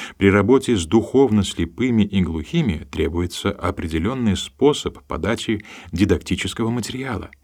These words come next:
конкретная форма, в которую этот материал должен быть облечён. Такой формой для Иисуса стала притча. Однако, если в случае с обучением слепых и глухих специальные методы разрабатываются, чтобы облегчить им усвоение материала,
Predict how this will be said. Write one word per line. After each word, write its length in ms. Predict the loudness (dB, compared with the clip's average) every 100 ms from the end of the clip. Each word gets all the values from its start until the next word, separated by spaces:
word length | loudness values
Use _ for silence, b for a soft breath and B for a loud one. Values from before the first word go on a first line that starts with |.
| B B B
конкретная 640 | 4 4 6 4 4 0
форма, 400 | 2 0 2 2
в 80 | 0
которую 480 | 0 2 4 6 4
этот 300 | 2 4 6
материал 560 | 6 4 4 4 2 2
должен 480 | 4 4 2 0
быть 340 | 0 -2 -4 -10
облечён. 580 | -8 -6 -6 -8 -10 -14 _ _ _ B B B -4
Такой 360 | -2 2 0
формой 480 | 2 2 2 2 -2
для 200 | -2 -2
Иисуса 680 | -2 -4 -4 -6 -8 -8 -10
стала 480 | -10 -8 -8 -8 -12 _ _ -12
притча. 540 | -12 -10 -12 -12 -14 _ _ _ _ _ B B B B
Однако, 340 | -2 2 2 4
если 320 | 4 4 2
в 80 | -2
случае 480 | 0 0 2 2 2
с 100 | 0
обучением 500 | -2 0 4 4 2
слепых 500 | 0 -2 2 0 -2
и 80 | -6
глухих 480 | -2 -2 0 0
специальные 640 | 0 -6 -6 0 2 2 2
методы 420 | 4 2 2 -2
разрабатываются, 840 | -4 -4 0 0 0 0 -2 -2
чтобы 320 | -8 -6 -2 -2
облегчить 720 | -2 2 0 0 -2 -2 2
им 200 | 0 0
усвоение 560 | -4 -2 2 2 2
материала, 680 | -2 -4 -4 -4 -4 -4 -8